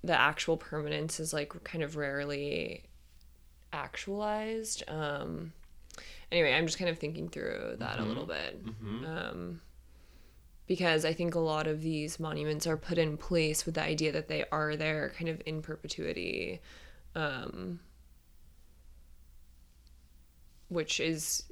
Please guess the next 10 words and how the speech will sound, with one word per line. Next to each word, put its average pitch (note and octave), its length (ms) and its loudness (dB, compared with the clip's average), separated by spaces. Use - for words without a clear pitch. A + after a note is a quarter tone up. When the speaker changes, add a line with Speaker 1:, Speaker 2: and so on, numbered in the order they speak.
Speaker 1:
is D#3 300 -2
kind E3+ 220 -2
of E3 100 0
unique D#3 480 -4
in - 80 -4
a - 80 -2
way - 480 -4
to D3 180 -2
Speaker 2:
Mm-hmm. - 460 0
Speaker 1:
anything. E3 640 -2